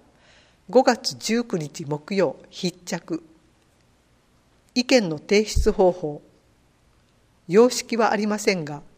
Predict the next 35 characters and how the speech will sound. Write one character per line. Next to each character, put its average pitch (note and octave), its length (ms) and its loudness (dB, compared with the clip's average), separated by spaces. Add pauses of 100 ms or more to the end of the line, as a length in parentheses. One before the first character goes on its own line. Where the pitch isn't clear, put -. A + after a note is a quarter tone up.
(480)
住 A#3+ 300 0
所、 D#3 320 -4 (1040)
氏 - 320 -4
名、 D#3 300 -2 (920)
電 A3 260 4
話 B3 140 0
番 B3 240 0
号 D#3+ 200 2
を D3 80 -4
必 - 140 -6 (240)
ず F3 180 -6 (140)
記 - 80 -12
載 F3 280 2
し - 80 -10
て、 - 260 -2 (640)
次 C4 240 0
の C4 100 4
方 F3 240 2
法 D#3+ 240 0
で D#3 260 -4
お F#3 60 -4
寄 F#3+ 100 0
せ F#3 160 -8
く - 120 -10
だ E3 140 -4
さ D3+ 160 -4
い。 D3 100 -10 (1600)
市 - 400 -6
農 A3 320 2
業 A#3 300 6
委 A#3 160 0
員 A#3 120 -2
会 G#3+ 220 0
事 G3+ 140 -4
務 A3+ 120 0